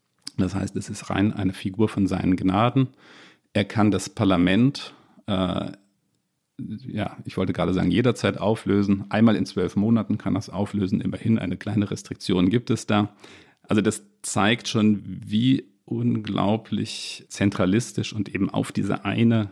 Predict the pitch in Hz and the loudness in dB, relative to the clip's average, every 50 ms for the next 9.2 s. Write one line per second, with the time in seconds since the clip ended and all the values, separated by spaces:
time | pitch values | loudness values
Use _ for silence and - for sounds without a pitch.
0 | - _ - 131 110 - - 95 98 - - 95 98 101 98 - - 92 92 98 | -10 _ -18 -18 -14 -8 -6 -4 -4 -4 -4 -2 -2 -4 -4 -6 -8 -6 -4 -2
1 | 98 98 90 - - - - - 92 95 92 - - 113 - - - 110 98 107 | -2 -2 -4 -4 -8 -8 -4 0 2 2 2 2 0 -2 0 0 0 0 0 0
2 | - - - 101 - - 110 - - - _ - - - - - - - _ _ | 0 0 -2 -2 0 -2 -2 -2 -4 -10 _ -20 -20 -20 -20 -20 -20 -20 _ _
3 | _ _ _ _ _ _ _ - - 87 87 - - 87 87 92 113 131 - - | _ _ _ _ _ _ _ -6 -4 -4 -4 -4 -2 2 4 4 4 4 2 -2
4 | - _ _ _ - 92 98 - - - 98 95 - - - 82 82 98 92 82 | -10 _ _ _ -6 -6 -6 -6 -6 -4 -2 -2 -2 -4 -8 -4 0 0 2 2
5 | - 123 - - - - _ _ _ - 101 98 98 98 95 - - - - 95 | 0 0 -2 -6 -14 -20 _ _ _ -2 2 2 2 2 0 -4 -8 -4 -2 0
6 | 95 90 85 87 87 98 98 - - 98 98 92 101 110 113 107 101 101 85 90 | 0 2 2 2 2 0 -2 -4 -8 -4 0 2 4 4 4 2 2 0 -2 -4
7 | - - 95 90 85 - - - 92 90 92 95 - - 98 92 92 85 - - | -4 -6 -6 -6 -6 -6 -6 -2 -2 -2 -2 -4 -4 -4 -2 0 0 -2 -2 -6
8 | 98 92 101 98 98 - - 101 101 101 104 104 98 95 92 - - 101 101 107 | -4 -4 -4 -4 -6 -6 -6 -4 -2 0 0 2 2 0 0 0 0 0 0 0
9 | 113 110 - - | -2 -4 -6 -14